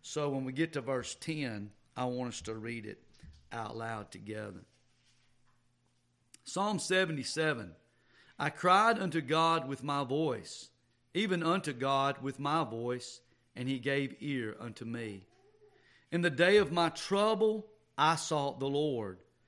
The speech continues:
My sore ran in the night and ceased not. My soul refused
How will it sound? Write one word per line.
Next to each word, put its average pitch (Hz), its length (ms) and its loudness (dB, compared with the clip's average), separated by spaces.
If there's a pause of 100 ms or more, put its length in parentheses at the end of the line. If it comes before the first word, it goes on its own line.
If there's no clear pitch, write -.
(200)
My 147 240 2
sore 175 560 0
ran 160 380 0
in 190 80 0
the 175 80 -2
night 147 460 -2 (160)
and 123 140 -10
ceased 175 460 -2
not. 151 440 -4 (560)
My 147 200 0
soul 180 480 2
refused 156 920 -4